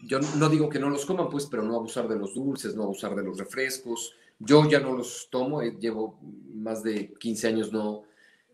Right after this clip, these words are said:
no tomando azúcar, no tomando refrescos, este, tampoco, eh, pues te digo, repito, no como nada que tenga contenido animal, tampoco como gluten, ¿no?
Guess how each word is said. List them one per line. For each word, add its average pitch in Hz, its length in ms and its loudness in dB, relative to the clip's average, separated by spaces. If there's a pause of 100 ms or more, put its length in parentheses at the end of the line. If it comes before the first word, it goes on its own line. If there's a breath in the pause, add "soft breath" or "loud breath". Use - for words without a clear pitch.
no 110 440 2
tomando 110 420 2
azúcar, 113 480 2
no 110 120 2
tomando 101 280 -2
refrescos, 113 960 0
este, 95 880 -6
tampoco, 104 840 2 (480 soft breath)
eh, 98 520 2 (240)
pues 113 140 2
te 117 80 4
digo, 110 180 8
repito, 110 360 4
no 104 120 6
como 113 180 6
nada 107 260 6
que 104 80 0
tenga 101 640 2
contenido 101 480 -2
animal, 120 560 2
tampoco - 340 -6
como 98 240 -2
gluten, 107 760 0
¿no? 127 260 -16